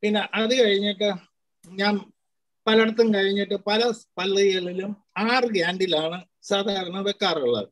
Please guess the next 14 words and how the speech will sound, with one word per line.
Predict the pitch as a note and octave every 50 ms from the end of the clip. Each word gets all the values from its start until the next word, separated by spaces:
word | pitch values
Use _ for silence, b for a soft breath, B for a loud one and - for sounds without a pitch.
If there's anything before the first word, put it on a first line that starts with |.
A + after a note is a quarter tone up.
| _ _ -
മൂന്ന് | G3 G#3 G#3+ G#3
മൂന്ന് | G3 G3 F#3+ F#3+ G#3 A3 G3
ആറായിട്ട്. | F#3 F#3+ G3+ G3+ E3+ C#3+ B2+ B2 G#2+ - - _ _ _ _ _ _ _ _ _ _ _ _ _ _ -
ആ, | F3 E3+ E3
അപ്പം | D#3+ D3+ - G#3 G#3+ G#3 G3+ G3+ F#3+ F#3 E3+ - D3
അതിനുള്ള | D#3 E3+ F#3+ G#3+ A3+ A#3 A#3 A#3
ഒരു | A3+ A3
എക്സ്പ്ലനേഷൻ | G#3 F#3+ - - - - A#3+ B3+ B3+ B3+ B3 A3 A#3+ A#3 A3 G3
പറയുന്നത് | F#3 E3+ F3 F3+ F3+ F#3 F#3 F3+ F#3+
ഇത് | G#3 G#3 G#3
നമ്മൾ | G#3 G#3 G#3 G#3+ G#3+
സിംബോളിക് | G3+ - G#3 E3+ E3 G3+ A3 A3 A3+ A3+ A3 A3
ആയിട്ട് | G#3+ G#3+ G#3+ G#3
വെക്കുകയാണ്. | G3+ F#3 D#3+ D#3+ D3+ - - G3 F#3+ F3+ D3+ C#3 C#3 D3+